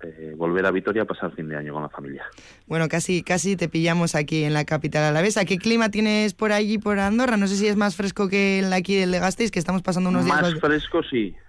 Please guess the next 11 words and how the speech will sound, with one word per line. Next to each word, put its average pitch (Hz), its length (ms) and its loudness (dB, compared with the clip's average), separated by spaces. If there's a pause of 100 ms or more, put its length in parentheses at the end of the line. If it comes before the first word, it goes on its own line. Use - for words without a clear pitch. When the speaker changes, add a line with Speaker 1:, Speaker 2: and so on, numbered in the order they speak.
(120)
Speaker 1:
más 113 220 -2
fresco 123 340 -2
sí, 165 420 0 (400)
por 98 160 -4
la 101 100 0
altura, 147 520 0 (440)
pero 98 360 -2
hoy 92 640 2
ha 127 160 0
salido 101 220 0
bueno. 92 260 -2